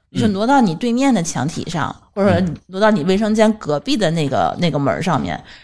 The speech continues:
Speaker 2: 这样的话呢，你就能够实现一个二分离
Speaker 1: 嗯。
Speaker 2: 的这么一个效果。这样你的洗手间跟你的水盆儿，你，你的马桶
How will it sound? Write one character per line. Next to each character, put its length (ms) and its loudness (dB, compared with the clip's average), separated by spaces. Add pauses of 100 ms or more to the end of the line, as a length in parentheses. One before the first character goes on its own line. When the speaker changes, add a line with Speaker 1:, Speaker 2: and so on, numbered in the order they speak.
(160)
Speaker 2:
这 120 -2
样 120 2
的 80 -4
话 120 4
呢， 240 0
你 160 0
就 160 0
能 160 2
够 100 4
实 200 -2
现 220 0
一 40 0
个 80 -2
二 180 0
分 240 0
离 320 0 (340)
Speaker 1:
嗯。 220 -2
Speaker 2:
的 120 -2
这 120 4
么 100 0
一 120 -2
个 100 0
效 240 0
果。 300 -4 (400)
这 80 -6
样 100 2
你 80 4
的 100 0
洗 140 -2
手 100 2
间 220 2
跟 140 4
你 40 2
的 120 2
水 180 -2
盆 180 -4
儿， 380 0
你， 240 4
你 160 -2
的 80 -2
马 180 0
桶 240 0